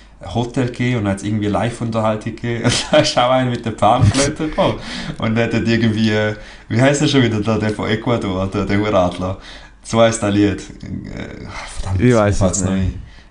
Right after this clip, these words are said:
Speaker 1: noch ein. Ja, ähm,
Speaker 2: Vielleicht auch etwas für den Faktenpalari.
Speaker 1: Ja,
Speaker 2: Der,
Speaker 1: der
Speaker 2: der
Speaker 1: Fakten-, Faktenpalari. Äh, aber da müsst ihr eigentlich wissen, das ist ein bisschen schlecht grad. Jella, so ist es.
Speaker 2: Hey, übrigens.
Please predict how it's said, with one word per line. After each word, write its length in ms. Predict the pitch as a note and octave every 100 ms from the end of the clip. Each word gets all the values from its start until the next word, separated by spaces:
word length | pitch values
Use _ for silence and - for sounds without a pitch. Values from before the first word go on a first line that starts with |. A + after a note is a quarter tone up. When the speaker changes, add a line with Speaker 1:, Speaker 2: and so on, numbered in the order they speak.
| - -
Speaker 1:
noch 60 |
ein. 20 |
Ja, 320 | G2 G2+ G2 -
ähm, 180 | F#2+ F2+
Speaker 2:
Vielleicht 220 | C#3 -
auch 140 | B2 A#2+
etwas 260 | A2+ A#2
für 120 | - G#2+
den 80 | G#2+
Faktenpalari. 1000 | A#2 A2+ - G#2+ G2 F#2 F2 F2+ F2+ F2 - G2+
Speaker 1:
Ja, 260 | G2+ G#2
Speaker 2:
Der, 80 | G2
Speaker 1:
der 20 |
Speaker 2:
der 160 | G2+ G2
Speaker 1:
Fakten-, 320 | F#2+ - -
Faktenpalari. 480 | G#2 - - G2 G2 - - - - - -
Äh, 20 | - F#2 F2+ -
aber 140 | G2 G2+
da 80 | G#2+
müsst 220 | G#2+ -
ihr 60 | G#2
eigentlich 180 | G2+ G#2
wissen, 280 | G2+ -
das 100 | G2+ -
ist 80 |
ein 100 | -
bisschen 40 | G2+ G#2 G2+
schlecht 120 | -
grad. 180 | - - - - - -
Jella, 300 | G2 G2 F2 - -
so 180 | G2+
ist 180 | F#2+ -
es. 40 | C3
Speaker 2:
Hey, 160 | D3+
übrigens. 640 | D3 D#3 F3+ D#3 A#2 G2+